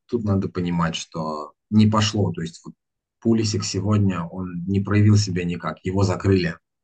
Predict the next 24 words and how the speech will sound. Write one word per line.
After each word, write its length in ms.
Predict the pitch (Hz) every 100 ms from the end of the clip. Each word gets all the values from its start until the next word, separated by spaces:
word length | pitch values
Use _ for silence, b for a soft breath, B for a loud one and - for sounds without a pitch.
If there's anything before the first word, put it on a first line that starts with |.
| _ _ _ _ _ _ -
Если 280 | 113 - 123
ты 120 | 117
видишь, 220 | 117 120
что 240 | 110 107 101
игрока 340 | 101 104 110
закрыли, 460 | 101 101 117 165 151
ну, 180 | 113 104
поменяй 360 | 98 104 165
что-то. 560 | 175 170 101 101 85 82 - _ _ _ _ _ _
Не 140 | 117 120
просто 340 | 143 170 170
поменяй 580 | 143 113 110 110 104 98 _
игрока, 480 | 110 107 110 107 107
который 360 | 101 98 98
играет 320 | 92 98 98 95
на 60 | 90
этой 180 | 92
позиции, 720 | - 95 95 120 - 95 87 -
и 80 | -
попытайся 560 | - - 98 101 101 87
сделать 360 | 85 92 85
то 100 | -
же 120 | 92
самое, 400 | 92 107 107 95